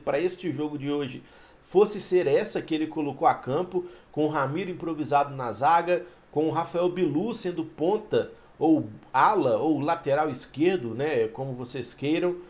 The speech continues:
e o Ian Lucas recebendo aí a oportunidade de estrear com a camisa do time profissional do Cruzeiro. Enfim, acabou pegando todos de surpresa, e essa escalação quer dizer bastante coisa sobre um jogador, na minha opinião,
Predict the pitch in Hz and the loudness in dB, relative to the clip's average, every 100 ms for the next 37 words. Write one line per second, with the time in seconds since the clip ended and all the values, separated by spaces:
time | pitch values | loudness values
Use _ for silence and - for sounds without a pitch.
0 | - - - 127 147 147 160 180 170 143 | -20 -20 -8 -6 -2 0 2 4 4 4
1 | 190 240 151 123 107 156 165 123 139 156 | 2 2 -2 -2 -4 -4 -4 -4 -4 0
2 | 147 151 156 147 156 135 147 139 160 - | 0 0 -4 -6 -4 0 0 -2 -10 -6
3 | 139 131 156 165 151 151 143 151 139 147 | 0 0 0 -4 -4 -6 -6 -8 -8 -10
4 | 147 - 165 185 170 143 147 143 131 107 | -14 -6 -4 -4 -4 -4 -4 -6 -6 -4
5 | 139 165 349 - - - - 269 - 165 | -4 -2 -4 -8 -20 -14 -4 -4 -4 -2
6 | 147 175 175 226 233 185 208 208 185 208 | 0 0 0 2 2 0 -4 -4 0 0
7 | 202 - 180 - 156 - 135 165 175 185 | 0 -12 -8 -2 -4 -2 -2 -2 0 -4
8 | - - - 139 180 196 190 180 165 151 | -6 -20 -20 -10 -8 -6 -6 -6 -6 -10
9 | 131 175 185 214 208 202 196 - 190 202 | -2 -2 -2 -4 -2 0 0 0 -4 -2
10 | 208 196 185 185 190 208 208 - 185 190 | -4 -4 -6 0 0 0 -8 -2 0 0
11 | 180 208 202 202 233 269 226 175 151 160 | 2 0 0 -6 -6 0 0 0 -2 -4
12 | 151 151 151 170 165 139 143 | -4 -4 -6 -6 -4 -2 -4